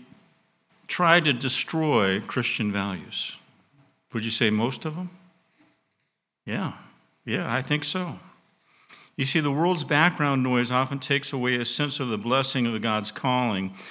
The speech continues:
God calls us to live in his presence continually, to feel his presence.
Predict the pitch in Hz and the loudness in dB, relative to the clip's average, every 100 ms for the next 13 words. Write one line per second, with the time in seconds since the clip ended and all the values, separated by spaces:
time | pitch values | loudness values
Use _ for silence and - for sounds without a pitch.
0 | - - 123 151 180 - - 160 151 151 | -18 -6 0 2 2 -2 -2 0 0 -2
1 | 143 143 135 131 143 139 120 117 - - | -6 -4 -2 0 -2 -2 -4 -6 -6 -4
2 | 123 110 104 - - 101 - 156 156 160 | -2 -2 -2 -4 -6 -6 -2 0 0 0
3 | 151 151 120 - 127 123 113 98 - 139 | 0 0 0 -2 0 0 0 -4 -4 0
4 | 139 147 147 - | 0 0 -2 -4